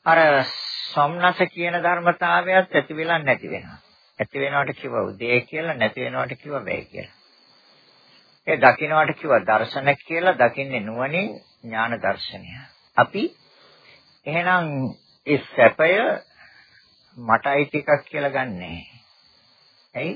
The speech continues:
ඒ කායික සැපය, කයට දැනෙන සුවතාවය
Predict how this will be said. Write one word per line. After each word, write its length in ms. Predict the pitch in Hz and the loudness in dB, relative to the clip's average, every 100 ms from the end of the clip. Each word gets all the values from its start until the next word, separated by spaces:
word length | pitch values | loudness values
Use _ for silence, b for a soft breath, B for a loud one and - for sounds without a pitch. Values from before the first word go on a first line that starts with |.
| - | -10
ඒ 140 | - 113 | -8 -6
කායික 420 | 113 110 110 117 | 0 0 0 -2
සැපය, 400 | - 104 - 160 - _ _ _ B B B B B B _ | -2 -2 -2 -8 -8 _ _ _ B B B B B B _
කයට 320 | 123 135 135 | 4 6 6
දැනෙන 340 | 131 131 127 | 2 2 -2
සුවතාවය 720 | 120 113 113 - 131 139 156 | -2 4 4 4 2 4 2